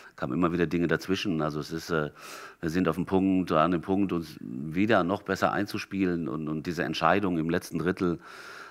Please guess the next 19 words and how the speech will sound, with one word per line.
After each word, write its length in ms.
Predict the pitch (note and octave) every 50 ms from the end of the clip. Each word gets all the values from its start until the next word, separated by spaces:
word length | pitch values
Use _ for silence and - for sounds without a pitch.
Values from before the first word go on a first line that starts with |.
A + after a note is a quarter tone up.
| - _
besser, 500 | - G#2 G2+ - G2+ F2+ E2+ E2 D#2 D2+ - -
besser 240 | F#2+ - - F#2
zu 120 | - - F2+
treffen 420 | - - G#2+ A2 - A2 G2 F#2
und 180 | F2 E2+ E2 D#2+
diese 200 | E2+ D2+ E2 E2
letzte 360 | F2 F#2+ F#2 - - F2+ -
Annahme 560 | - F#2 G#2+ G#2+ F#2+ F#2+ F#2+ F#2 F#2 F2+ E2+
nochmal, 720 | D#2+ E2 - - E2 D#2+ D#2 D#2+ D#2 D#2 D#2 D2 C#2 C#2 - - - - - - - - - -
auch 260 | - - - - -
diese, 380 | - D#2+ D2+ C#2 D#2 D2+ D2+ C#2+
diese 160 | D#2 D2 D#2+
letzte, 880 | D2+ F2+ F2+ - - E2+ E2+ E2+ E2+ D#2+ D#2+ D2 C2 G#1+ G1+ G1+ G1+ -
letzte 680 | - D#2+ - - - E2 D#2+ D#2 D2+ D2 D2 C#2+ - - - - - - -
Entscheidung 760 | - D#2 - F2+ E2+ F2 G2 G2+ F#2+ F#2 E2+ D#2+ D#2+ D2+ C#2+
und 140 | C2+ D2+ D2
dieses 280 | D#2 D2 D2+ D2 - F2
letzte 280 | E2+ E2 - - D#2
Zwingendsein 840 | - - F#2 F#2+ G2 G#2+ G2+ F#2 D#2+ - E2+ E2+ E2+ E2+ E2 D#2+